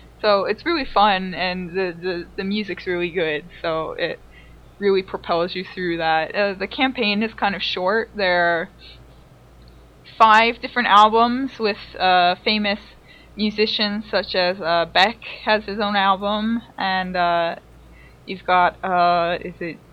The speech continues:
Jim, Jim Guthrie is the, the Sword and Sorcerer E P guy,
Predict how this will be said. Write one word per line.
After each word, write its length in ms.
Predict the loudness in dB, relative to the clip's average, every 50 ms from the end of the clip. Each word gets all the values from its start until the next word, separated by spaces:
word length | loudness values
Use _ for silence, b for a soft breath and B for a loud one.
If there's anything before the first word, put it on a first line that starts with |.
| -18 -14 -10
Jim, 560 | -8 -4 -2 -2 -2 0 -2 -2 -4 -4 -6
Jim 320 | -4 -2 -2 0 0 0
Guthrie 680 | 2 2 0 0 -2 -4 -4 -2 -2 -2 -2 -2 -2
is 240 | -2 -4 -4 -6 -6
the, 380 | -6 -4 -4 -2 -2 -4 -4 -6 -8 -12
the 500 | -12 -8 -6 -6 -4 -4 -4 -6 -6 -8 -12 B B -20 -20 -20 -20 -20 -20 -20 -20 -20 -20 -20 -20 -12
Sword 300 | -6 -2 -2 0 0 -2
and 100 | -4 -4
Sorcerer 440 | -4 -4 -4 -2 -4 -4 -4 -2 -2
E 180 | -4 -6 -8
P 300 | -10 -8 -6 -6 -6 -4
guy, 540 | -2 0 0 2 2 2 0 0 -2 -4 -6